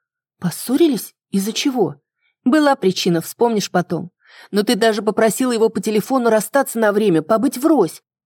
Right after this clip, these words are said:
Уайт воспользовался вашей размолвкой и попытался вклиниться между вами. Все ж теперь знают, что ты была в него влюблена. Да, я разболтала.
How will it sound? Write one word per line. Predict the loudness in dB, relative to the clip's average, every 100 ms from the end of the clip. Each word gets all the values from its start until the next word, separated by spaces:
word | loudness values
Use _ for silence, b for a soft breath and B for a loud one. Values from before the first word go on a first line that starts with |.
| _ 2
Уайт | 4 4 2 2
воспользовался | -2 -2 -2 -2 0 0 2
вашей | 0 0 0
размолвкой | 0 0 0 -2 -2 0
и |
попытался | 0 -2 0 0 0
вклиниться | -4 0 2 0 2
между | 2 2 2
вами. | 2 2 -2 -6 _ _
Все | -4 -2
ж | 0
теперь | 0 0 0
знают, | 0 0
что | -2 -4
ты | -2
была | 2 2
в | 2
него | 2 2 2
влюблена. | 0 0 0 0 -2 -10 _ _ _
Да, | -2 0 0 -6 _ _
я | 0 0
разболтала. | 2 0 0 0 -2 -4